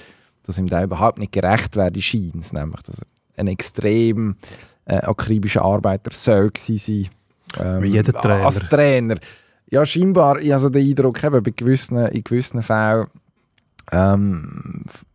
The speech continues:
Speaker 1: lässt man dann so gewisse, so Nuancen weg. Ich kann das jetzt im,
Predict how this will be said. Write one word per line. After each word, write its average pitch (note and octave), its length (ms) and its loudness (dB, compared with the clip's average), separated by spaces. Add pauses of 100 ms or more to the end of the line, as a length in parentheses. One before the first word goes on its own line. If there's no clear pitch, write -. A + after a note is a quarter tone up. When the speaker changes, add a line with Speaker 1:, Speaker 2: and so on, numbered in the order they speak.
(380)
Speaker 1:
lässt G2+ 260 0
man - 100 -2
dann G#2+ 140 2
so G#2+ 100 -2
gewisse, A2 360 -2
so G#2+ 200 -2
Nuancen B2 640 2
weg. - 480 -6 (100)
Ich - 180 -8 (200)
kann D#2 200 -6
das E2 140 -10
jetzt - 200 -12
im, - 80 -10